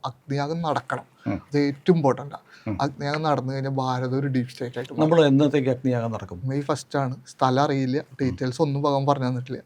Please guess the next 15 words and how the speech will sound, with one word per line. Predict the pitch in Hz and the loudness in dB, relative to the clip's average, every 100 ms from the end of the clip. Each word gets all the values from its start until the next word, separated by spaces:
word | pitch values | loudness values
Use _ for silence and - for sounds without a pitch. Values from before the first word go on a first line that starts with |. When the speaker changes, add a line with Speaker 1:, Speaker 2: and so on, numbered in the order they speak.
| - | -10
Speaker 2:
ഉം. | 90 | -8
Speaker 1:
അത് | 123 156 | -4 -2
ഡിക്ലെയർ | 139 135 - 135 139 | -2 -4 0 0 2
ചെയ്ത് | 165 170 | 0 2
കഴിഞ്ഞാൽ | 160 156 196 - | 2 2 -6 -8
അതിലേക്കുള്ള | 135 127 127 143 | -4 -2 0 0
യാത്ര | 151 147 139 143 | 4 6 6 4
തുടങ്ങും. | 135 143 123 | 2 2 0
പക്ഷെ | - - - 143 | -6 -12 -2 2
Speaker 2:
ഉം. | 135 | 2
Speaker 1:
അത് | 160 | 2
നടക്കണം, | 143 117 123 - 135 214 _ _ - | 0 0 -2 -2 -2 -4 _ _ 2
തടയാനുള്ള | 131 135 135 143 | 4 4 4 4
ശ്രമങ്ങൾ | 156 143 139 | 2 2 2
ഉണ്ടാവും. | 156 139 147 | 2 2 0